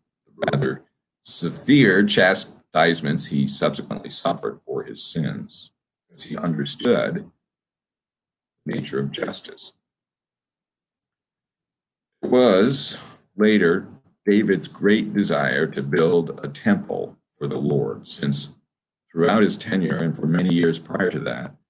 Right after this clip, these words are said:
the Ark of the Lord, which represented the presence of God with Israel, had been housed in the tabernacle, really just a large tent, built by Moses several centuries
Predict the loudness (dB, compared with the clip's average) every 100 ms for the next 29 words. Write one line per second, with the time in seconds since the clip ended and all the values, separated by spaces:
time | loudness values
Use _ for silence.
0 | _ _ _ -2 2 2 2 -2 -2 -2
1 | -2 -2 -2 -4 -2 2 2 2 -2 0
2 | 0 0 -2 -2 0 0 -2 -4 -6 -8
3 | -6 -2 -2 -2 -4 -8 -14 _ -8 0
4 | 0 0 -2 -6 -6 -8 -8 -10 -8 -4
5 | -4 -6 -6 -6 -4 2 2 2 0 -6
6 | -8 -2 2 2 2 -2 -6 -4 -2 -2
7 | -6 -6 -4 -4 -10 _ _ _ _ _
8 | _ 4 4 4 0 2 4 6 8 6
9 | 4 0 -2 -2 -2 -4 -6 -4 -4 -6